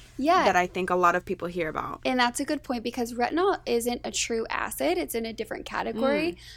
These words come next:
Speaker 1: But for things like A H As, um, and
Speaker 2: Right.
Speaker 1: B H A, it is a good idea, not that you can't use it in the morning, but that you're using sunscreen with it. Absolutely. That's
Speaker 2: Yeah.
Speaker 1: important.
Speaker 2: Do you, do you think retinol is, like, a staple?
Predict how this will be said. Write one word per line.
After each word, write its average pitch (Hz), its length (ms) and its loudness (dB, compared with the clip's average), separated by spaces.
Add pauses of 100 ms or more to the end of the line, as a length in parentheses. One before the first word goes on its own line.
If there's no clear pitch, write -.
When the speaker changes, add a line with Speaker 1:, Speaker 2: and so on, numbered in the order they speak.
(120)
Speaker 1:
But 233 180 0
for 262 200 2
things 233 520 -2
like 226 360 0
A 220 100 2
H 220 260 0
As, 220 600 0
um, 226 260 -4
and 233 100 -6
Speaker 2:
Right. 175 140 4
Speaker 1:
B 208 80 0
H 214 240 0
A, 220 300 2
it 247 160 4
is 254 180 0
a 254 60 2
good 247 180 -2
idea, 226 320 0
not 240 240 -2
that - 140 -2
you 262 100 -6
can't 208 320 -4
use 233 180 -4
it 247 120 0
in 262 140 -2
the 262 80 -2
morning, 285 420 0 (340)
but 220 320 4
that 214 180 0
you're 220 140 -4
using 220 380 -6
sunscreen 214 600 -6
with - 220 -10
it. - 240 -10 (100)
Absolutely. - 640 -8
That's 175 220 0
Speaker 2:
Yeah. - 40 -6
Speaker 1:
important. - 440 -8
Speaker 2:
Do 226 80 -2
you, 220 80 -2 (580)
do 226 80 -4
you 220 60 -2
think 247 220 -2
retinol 185 440 0
is, 180 100 -6
like, 180 140 -4
a 170 80 -6
staple? 165 960 -4